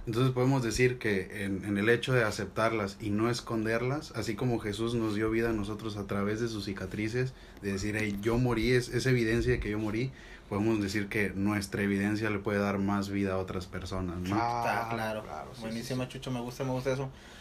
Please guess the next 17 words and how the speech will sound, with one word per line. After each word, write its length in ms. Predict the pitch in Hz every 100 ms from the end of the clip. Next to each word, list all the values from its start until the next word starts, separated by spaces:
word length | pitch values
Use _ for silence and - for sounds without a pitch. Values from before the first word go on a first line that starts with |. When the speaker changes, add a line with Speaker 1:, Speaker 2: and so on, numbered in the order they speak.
| -
Speaker 2:
Una 160 | - 170
persona 360 | 165 160 170 175
que 100 | 143
no 120 | 151
oculta 400 | 160 165 160 165
sus 180 | 143 135
heridas 260 | 127 143
es 80 | 143
una 180 | 147 139
persona 360 | 120 131 131
que 100 | 131
ya 100 | 117
sanó 360 | 123 127 123 185 - - - - - - -
y 60 | -
que 140 | 127
ya 120 | 123
superó 500 | 123 139 127 120 143